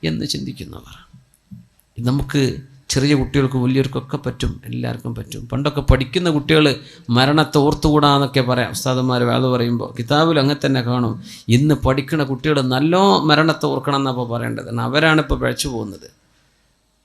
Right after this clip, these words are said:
നല്ലോ ഓർക്കണം, അള്ളാഹുലേക്ക് മടങ്ങുക. മരിച്ചു പോകേണ്ട ലോകമാണ്. ആത്മാക്കളുടെ ലോകത്തും തുടങ്ങിയ യാത്രയിലെ ചെറിയൊരു ഭാഗത്താണ് നിൽക്കുന്നത്. ഇനി ഖബറിലുള്ള ജീവിതം ദീർഘമാണ്, മഹ്ശറ ദീർഘമാണ്,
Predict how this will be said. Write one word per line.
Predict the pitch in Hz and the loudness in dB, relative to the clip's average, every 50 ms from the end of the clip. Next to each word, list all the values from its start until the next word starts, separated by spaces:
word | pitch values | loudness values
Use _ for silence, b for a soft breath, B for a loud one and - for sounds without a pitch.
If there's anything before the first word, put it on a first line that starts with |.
| _ _ _ _ _ _ _ _ _ _ _ _ _ _ 120 | _ _ _ _ _ _ _ _ _ _ _ _ _ _ -6
നല്ലോ | 117 113 127 131 139 | -2 0 2 4 4
ഓർക്കണം, | 123 120 117 110 113 - 120 98 92 - - - - - - - - - _ _ _ _ _ _ _ _ _ _ _ _ _ _ _ _ - - 117 | 4 2 0 -2 -4 -8 -10 -10 -10 -12 -14 -18 -18 -20 -20 -20 -20 -20 _ _ _ _ _ _ _ _ _ _ _ _ _ _ _ _ -16 -12 -10
അള്ളാഹുലേക്ക് | 107 113 127 131 127 - 127 117 117 117 117 113 | -4 -2 0 0 2 2 2 0 0 -2 -2 -6
മടങ്ങുക. | 104 101 98 113 117 120 117 113 98 - - - - - - - - | -6 -6 -8 -8 -6 -6 -6 -6 -8 -10 -14 -20 -20 -20 -20 -20 -20
മരിച്ചു | 104 - - - - 156 | -16 -16 -8 -4 -2 0
പോകേണ്ട | 135 131 135 131 123 | 2 2 2 4 4
ലോകമാണ്. | 123 123 127 143 143 147 151 156 160 165 175 190 208 247 330 - - B B B B B B B B B _ _ _ _ _ | 4 4 4 4 4 4 4 6 8 8 8 8 6 6 4 2 -4 B B B B B B B B B _ _ _ _ _
ആത്മാക്കളുടെ | - 120 120 117 160 170 175 180 170 - 170 156 156 | -4 -2 -2 2 4 6 6 6 6 4 4 4 6
ലോകത്തും | 147 147 160 175 170 180 - 175 165 | 6 6 6 6 4 4 2 2 4
തുടങ്ങിയ | 165 160 156 151 151 147 | 4 4 4 4 4 4
യാത്രയിലെ | 147 139 151 170 - - - 165 165 156 156 147 | 4 2 2 -2 -4 -2 0 2 2 4 2 2
ചെറിയൊരു | 143 - - 139 147 185 226 247 247 220 | 2 0 -2 0 0 2 4 6 6 6
ഭാഗത്താണ് | 175 - - 165 160 180 175 - 160 151 151 | 6 6 6 6 2 0 -2 -2 -2 0 0
നിൽക്കുന്നത്. | 156 156 151 - 180 180 185 190 226 269 294 B B B B B - | 0 0 0 0 0 2 2 2 2 0 -2 B B B B B -2
ഇനി | 135 135 131 120 - - - | 0 2 2 0 0 0 0
ഖബറിലുള്ള | 135 143 180 190 190 180 170 165 156 | 2 2 4 4 4 4 4 4 4
ജീവിതം | 143 123 147 170 160 156 151 147 135 120 | 2 2 2 2 2 4 4 4 4 4
ദീർഘമാണ്, | 131 151 175 - - 185 190 190 196 202 208 233 269 294 - B B B B 110 | 4 2 2 2 2 0 2 4 4 4 4 2 0 -2 -4 B B B B -2
മഹ്ശറ | 113 120 123 - - - - 208 185 175 | -2 0 0 0 0 2 4 6 6 6
ദീർഘമാണ്, | 160 143 170 190 190 - 208 214 208 220 240 262 254 | 6 6 4 4 4 2 2 2 6 6 6 6 6